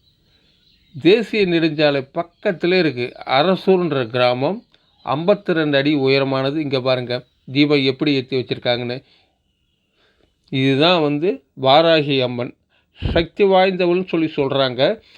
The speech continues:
அந்த நம்பிக்கையில தான் எல்லாரும் வராங்க. புது புதுசா, புதுசு புதுசா வராங்க, வந்துட்டு விளக்கேத்திட்டு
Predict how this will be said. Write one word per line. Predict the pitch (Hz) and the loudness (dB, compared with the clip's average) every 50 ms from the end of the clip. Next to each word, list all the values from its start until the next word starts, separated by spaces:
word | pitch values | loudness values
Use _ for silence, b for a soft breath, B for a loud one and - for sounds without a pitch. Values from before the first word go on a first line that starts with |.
| b b b | b b b
அந்த | b - - 139 131 143 139 | b -8 -6 -4 0 0 2
நம்பிக்கையில | 139 139 156 185 214 220 - 214 196 185 190 196 | 2 2 2 0 0 0 2 2 4 4 4 4
தான் | 196 185 | 4 2
எல்லாரும் | 151 135 143 151 165 170 180 185 196 208 220 220 | 2 2 2 2 2 4 4 4 4 4 4 4
வராங்க. | 202 185 175 170 165 160 156 | 4 4 2 2 0 -2 -4
புது | 151 - 165 160 175 | -6 -6 -6 -6 -4
புதுசா, | 170 185 185 175 - 196 185 180 | -4 -2 -4 -2 0 0 -2 0
புதுசு | - - 170 - - | 0 -2 -4 -2 -2
புதுசா | 180 185 175 180 202 196 196 | 0 0 2 4 4 4 4
வராங்க, | 185 180 170 170 160 151 147 175 233 277 b b b b b b b | 4 4 4 2 2 2 0 0 -2 -2 b b b b b b b
வந்துட்டு | 190 196 208 226 220 233 214 - - 240 233 226 220 208 196 190 180 170 | -2 0 0 -2 -4 -8 -8 -4 0 4 6 6 6 6 6 4 4 2
விளக்கேத்திட்டு | 160 170 185 196 185 202 190 - - 170 165 | 2 2 0 0 0 -2 -2 -2 -2 -4 -4